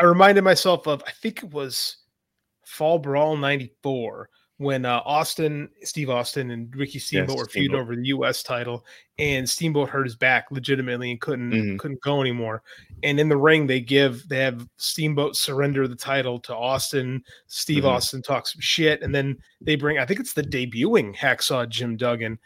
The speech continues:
Speaker 1: and Duggan wins the U S title. So I just, I never liked that angle, but I think that if you did that with Willow here, especially her coming fresh off of beating Mercedes, and just 'cause this is drastically different, that means we're gonna see
Speaker 2: Mm-hmm.
Speaker 1: something that we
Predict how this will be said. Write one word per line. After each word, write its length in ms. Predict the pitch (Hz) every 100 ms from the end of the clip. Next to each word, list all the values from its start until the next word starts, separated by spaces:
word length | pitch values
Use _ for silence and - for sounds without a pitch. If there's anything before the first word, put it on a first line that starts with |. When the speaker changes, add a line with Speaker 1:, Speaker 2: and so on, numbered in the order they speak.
| _ _ -
Speaker 1:
and 160 | 135
Duggan 460 | 127 151 147 135 127
wins 280 | 135 131 117
the 120 | 120
U 200 | 120 123
S 160 | 110 -
title. 480 | 165 165 131 73 - _ _ -
So 380 | - - 160 147
I 80 | 156
just, 320 | 175 151 _ _ _
I 60 |
never 200 | 180 247
liked 260 | 202 196 226
that 160 | 165 135
angle, 320 | 143 135 110
but 120 | - 160
I 80 |
think 240 | 151 233 247
that 120 | 202
if 120 | 151
you 80 | 160
did 200 | 143 156
that 240 | 143 139 - - _
with 240 | 139 120 -
Willow 500 | 123 139 214 147 123
here, 200 | 135 127
especially 460 | - 180 170 175
her 280 | 131 143 147 - - -
coming 260 | 165 151
fresh 380 | 139 - 143 139
off 240 | 156 139
of 80 | 131
beating 320 | 120 127 131
Mercedes, 880 | 117 107 - 135 170 151 104 - - - _ _
and 140 | 160 151
just 180 | 156 -
'cause 100 | 170
this 240 | 190 233
is 140 | 320 196
drastically 880 | - - 147 185 185 - 165 151 139
different, 340 | 165 170 120
that 140 | 151
means 200 | 240 247
we're 60 | 170
gonna 140 | 190
see 100 | 165
Speaker 2:
Mm-hmm. 80 | 185
Speaker 1:
something 300 | 180 156 156
that 120 | 143
we 200 | 131 123